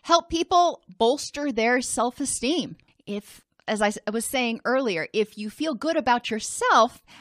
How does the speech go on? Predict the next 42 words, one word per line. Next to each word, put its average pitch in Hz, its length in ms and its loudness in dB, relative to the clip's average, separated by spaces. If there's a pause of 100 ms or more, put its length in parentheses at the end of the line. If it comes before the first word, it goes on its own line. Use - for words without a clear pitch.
(140)
then 254 100 2
a 262 80 0
lot 262 260 6
of 302 80 -8
times 262 360 -2
you 247 80 -2
don't 269 200 0
need 277 140 -2
to 247 80 -2
bring 208 480 -2
other 240 240 2
people 226 380 -6
down 208 600 0
or 196 120 0
try 226 240 0
to 220 80 -2
get 220 200 0
power 226 480 4
or 175 200 -2
dominance 208 720 2
over 165 300 0
them. 156 240 -4 (400)
Um, 185 640 2 (220)
those 233 360 0
things 240 480 -2
we, 214 260 -4 (100)
we 214 140 -4
need 214 160 -4
to - 80 -16
pay 240 220 0
attention 269 480 -2
to. 156 240 -4 (420)
But 233 180 4
from 262 140 0
a 240 80 2
victim 302 460 -4
standpoint 190 920 -8 (220)
or 208 80 0
from 233 220 -6
a 240 60 -6
survivor 262 640 0
standpoint, 190 480 -10